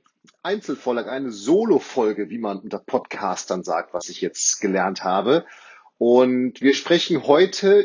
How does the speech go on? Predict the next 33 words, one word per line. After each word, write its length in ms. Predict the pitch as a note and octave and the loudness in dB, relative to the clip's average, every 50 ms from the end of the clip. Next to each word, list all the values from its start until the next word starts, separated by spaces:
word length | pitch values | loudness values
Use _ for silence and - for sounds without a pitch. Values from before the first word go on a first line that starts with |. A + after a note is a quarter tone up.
| - _ | 2 _
über 300 | - D#3 D#3 D#3+ D#3 D3+ | -8 -4 2 2 2 2
Jordan 440 | C#3 B2 - C#3+ C#3+ D#3 D#3+ D3+ D3 | 2 0 2 2 2 2 2 0 -4
Spieth. 440 | - - - G#3 G3+ D3+ - - | -8 -8 -6 -4 -2 -2 -2 -4
Und 160 | - - A2+ C#3 | -6 -2 0 2
den 80 | D3+ | 2
hätte 260 | C#3+ - F3 F3+ - | 2 0 -2 -2 -2
ich 160 | F#3 - - - | -2 -2 -2 -2
natürlich 460 | C3+ C3 - - C3+ B2 - - - | -2 -2 0 0 -2 -2 0 0 0
<laughs> 0 | |
wahnsinnig 460 | A#2 - E3 D3 C3 C3 A#2 A#2 - | 0 2 0 0 -2 -2 -4 -2 -2
gerne 220 | - A#2 A#2+ A#2 | 0 0 0 0
als 160 | G2+ A2 G#2+ - | -2 -4 -6 -8
Interviewpartner. 840 | - - - B2+ - C#3+ C3+ - C3+ C3 C#3 - - C#3+ C#3 C3+ - _ _ _ _ - - - _ - | -4 -2 -2 0 0 -2 -2 0 -2 -2 -2 -2 -2 -2 -4 -4 -6 _ _ _ _ -20 -20 -18 _ -2
Aber 320 | G#2+ A#2 A#2 A#2+ A#2+ - | -2 0 2 2 2 0
irgendwie 320 | B2 A#2+ A2+ B2 G2+ A2 | 0 -2 -2 -4 -6 -6
bin 160 | A2 - G2 G#2 | -4 -2 -2 -2
ich 140 | G2+ - | -4 -6
an 120 | - G2 F#2 | -8 -6 -4
den 180 | F#2+ F#2+ F#2+ | -2 -2 0
nicht 160 | F#2+ F#2 - - | -2 -4 -4 -6
rangekommen. 580 | D2 F2+ F#2 F2+ F2 - - F#2 F2 F2+ F2+ - | -6 -4 -4 -4 -4 -2 -2 -2 -2 -4 -6 -10
Ich 260 | - - - - - - | -12 -16 -18 -18 -20 -16
verstehe 220 | - C3 - G#3 | -14 -10 -4 -4
das 160 | G3 - - - | -4 -4 -4 -6
gar 140 | - C2+ | -10 -12
nicht, 160 | C#2 C#2+ - - | -14 -12 -12 -14
dass 120 | E2 - | -10 -4
der 200 | - G2 F#2+ F#2+ | -2 -2 -2 -2
nicht, 360 | F2+ G#2 B2 - - - _ | -2 -6 -8 -8 -12 -14 _
äh, 100 | - F#2+ | -10 -8
mit, 440 | F#2 E2+ G2+ F#2+ _ - - - - | -6 -6 -6 -6 _ -10 -14 -12 -10
äh, 220 | - E2 D#2+ E2 F2+ | -10 -8 -8 -8 -8
sich 420 | F2 - G#2+ - - - - - | -8 -10 -10 -10 -10 -14 -20 -20